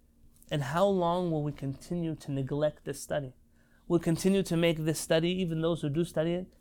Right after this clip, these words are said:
to make it secondary. When we'll be ready to throw ourselves into the ocean of the Talmud, which is Agadah, which is Musar, which is Emunot, which is Deot, which is the writings of the Talmud, of the Chachamim, of the Balei Agadah, of the Rambam, of Rabbeinu Saadia Gaon,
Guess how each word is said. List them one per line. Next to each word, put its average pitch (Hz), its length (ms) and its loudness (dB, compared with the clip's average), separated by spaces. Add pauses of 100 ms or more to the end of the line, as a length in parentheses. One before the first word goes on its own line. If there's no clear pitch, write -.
(120)
to - 60 -4
make 175 200 0
it 170 100 -4
secondary. 139 640 -2 (1400)
When 165 300 2
we'll 160 100 2
be 139 160 0
ready 156 220 0
to 135 120 -10
throw 156 320 -4
ourselves 113 540 -10 (320)
into 147 180 -4
the 147 140 -2
ocean 180 440 2
of 123 120 -6
the 135 80 -6
Talmud, 160 460 0
which 147 120 -4
is 135 80 -4
Agadah, 131 500 0 (280)
which 156 160 0
is 147 100 0
Musar, 135 520 0 (220)
which 160 140 2
is 160 100 2
Emunot, 170 480 4
which 165 120 -4
is 151 120 0
Deot, 170 500 4 (500)
which 180 160 6
is 180 80 4
the 180 100 8
writings 190 380 8
of 180 80 6
the 185 80 4
Talmud, 170 500 4 (380)
of 160 100 0
the 180 80 0
Chachamim, 180 640 2 (720)
of 175 140 4
the 185 120 10
Balei 190 380 8
Agadah, 190 380 10
of 180 100 4
the 190 80 8
Rambam, 185 480 6
of 185 80 6
Rabbeinu 202 280 4
Saadia 190 420 4
Gaon, 180 340 2